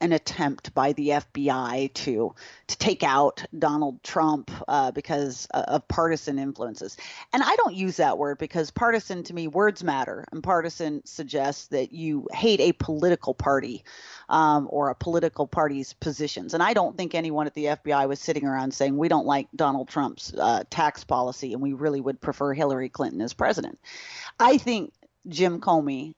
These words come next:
came down with one of the first undiagnosed cases of Trump derangement syndrome. Um, you know, and this was a guy we know from, uh, Michael Horowitz's prior report on the Clinton investigation. He, he felt himself to be above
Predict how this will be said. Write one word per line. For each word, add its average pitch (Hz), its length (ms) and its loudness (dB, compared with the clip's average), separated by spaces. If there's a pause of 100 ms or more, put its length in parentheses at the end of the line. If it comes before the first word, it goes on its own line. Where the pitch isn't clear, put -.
(180)
came 180 240 -2
down 151 260 2
with 143 160 -4
one 147 160 2
of 147 80 0
the 143 80 -4
first 156 480 0
undiagnosed 143 1000 0 (160)
cases 139 600 -2 (120)
of 131 260 2
Trump - 300 -2
derangement 147 580 -2
syndrome. - 460 -8 (500)
Um, 147 460 4
you - 80 -8
know, 185 120 4
and 165 120 4
this 170 120 0
was 180 140 -6
a 190 60 0
guy 160 300 6
we 160 160 -4
know 160 200 2
from, 160 400 -2
uh, 143 380 0
Michael 147 320 -2
Horowitz's 151 580 0
prior 160 340 4
report 147 460 0
on 151 160 -2
the 147 80 -2
Clinton 160 540 -2
investigation. 143 800 0
He, 160 240 -4 (240)
he 214 140 2
felt 202 280 4
himself 202 420 2
to 202 80 -4
be 190 120 -2
above 185 420 6